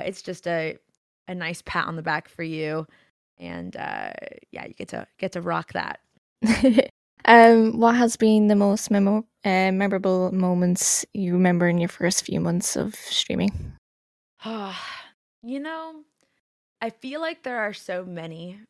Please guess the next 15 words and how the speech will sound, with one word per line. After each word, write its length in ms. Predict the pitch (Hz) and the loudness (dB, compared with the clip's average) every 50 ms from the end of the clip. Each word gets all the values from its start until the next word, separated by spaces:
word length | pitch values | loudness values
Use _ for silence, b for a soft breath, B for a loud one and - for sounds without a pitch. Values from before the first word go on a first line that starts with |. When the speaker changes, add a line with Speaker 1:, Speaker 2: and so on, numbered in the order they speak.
| _ _ | _ _
Speaker 1:
because 500 | - 190 - - - 180 175 175 170 - | -20 -20 -18 -14 -10 -10 -10 -10 -10 -14
the 120 | - 185 | -16 -16
way 320 | 180 180 185 175 175 185 185 | -14 -12 -10 -8 -8 -8 -8
that 140 | 202 196 180 | -8 -10 -10
I 100 | 185 175 | -10 -10
sort 180 | - - 165 165 | -12 -14 -14 -14
of 80 | 151 | -16
structure 560 | - - - - - 170 - - - - 170 | -16 -20 -20 -16 -16 -16 -16 -18 -18 -18 -16
my 140 | 170 165 160 | -16 -16 -18
streams 720 | 156 - - - - - 160 156 156 156 156 160 165 - _ _ _ _ _ _ _ _ _ _ - | -20 -20 -20 -20 -18 -18 -16 -16 -16 -16 -18 -18 -20 -20 _ _ _ _ _ _ _ _ _ _ -14
and 100 | 180 180 | -12 -10
the 80 | 170 | -10
way 220 | 175 185 175 170 170 | -6 -6 -6 -6 -6
that 300 | 170 180 175 165 - _ _ _ _ _ _ _ _ _ _ _ _ _ _ _ _ _ _ _ _ _ _ _ _ _ _ _ | -6 -6 -6 -8 -8 _ _ _ _ _ _ _ _ _ _ _ _ _ _ _ _ _ _ _ _ _ _ _ _ _ _ _
I'm, 400 | - 165 180 175 170 165 160 107 | -12 -12 -12 -12 -12 -16 -18 -20